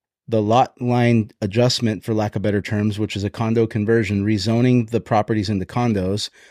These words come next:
and the permit, permits on the A D Us at the same time. And now they have the loan on the property with the house,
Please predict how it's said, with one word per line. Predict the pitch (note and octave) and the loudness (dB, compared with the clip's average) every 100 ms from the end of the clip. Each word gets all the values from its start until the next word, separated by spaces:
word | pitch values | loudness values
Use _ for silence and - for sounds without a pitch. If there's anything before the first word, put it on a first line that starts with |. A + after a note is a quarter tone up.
| _ _ _ _ | _ _ _ _
and | A#2 C3+ C#3+ C#3+ | 0 4 4 2
the | A#2 | 0
permit, | A2+ - A#2+ B2+ _ | -2 2 2 2 _
permits | - C3+ A#2+ | 0 2 2
on | C3+ | 0
the | A#2 A2 | 0 0
A | |
D | A2 | 0
Us | G#2 | 0
at | G#2+ | -2
the | G2 | -4
same | - A2 G2+ | -4 -2 -2
time. | - B2 G#2+ | -2 -2 0
And | G#2 | 0
now | A2 C3 | 0 2
they | C#3+ | 2
have | B2+ B2 A#2 - - - _ _ _ _ | 2 2 0 -4 -20 -20 _ _ _ _
the | G#2+ A2 | 0 0
loan | G#2 A2+ B2 A#2 G#2 G2+ G#2+ | 2 2 4 4 2 -2 -2
on | G#2 | -4
the | |
property | F#2 - A2+ A#2 C3 C3 B2+ B2+ - | -4 -4 -2 0 0 0 0 0 -2
with | G#2+ | -6
the | - | -4
house, | - A#2 G2+ G2 - - | -4 0 0 0 -2 -4